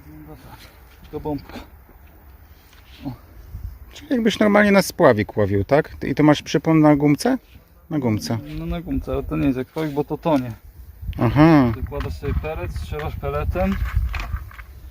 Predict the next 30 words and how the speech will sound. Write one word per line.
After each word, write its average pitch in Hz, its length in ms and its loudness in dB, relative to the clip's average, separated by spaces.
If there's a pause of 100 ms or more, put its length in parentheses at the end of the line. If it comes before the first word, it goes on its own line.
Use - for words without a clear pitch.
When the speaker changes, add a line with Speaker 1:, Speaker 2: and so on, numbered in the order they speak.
(540)
Speaker 1:
Podobnie 190 280 -2
jak 175 100 0
pelet 170 240 2
Wagler, 170 400 4
z - 180 4
tym, 165 100 -2
że 156 260 -6 (480)
łowisz 147 320 -6
w - 80 -16
całej 143 360 -2
tej 127 260 -4 (720)
kolumnie 139 380 -4
wody, 127 260 -4
od 123 120 -6
góry 143 240 -8
do 135 120 -8
dołu, 123 240 -4
bo 123 140 -8
to 127 120 -10
opadnie 127 400 -8
do 120 100 -4
samego 123 380 -12
dna. - 180 -8 (1600)
Tu - 60 -20 (120)
pokażę. 120 440 -14 (1700)
Dlatego, 120 260 -16
że 120 100 -16
nie 120 160 -10
mam 117 140 -10
szczypczyków. - 720 -10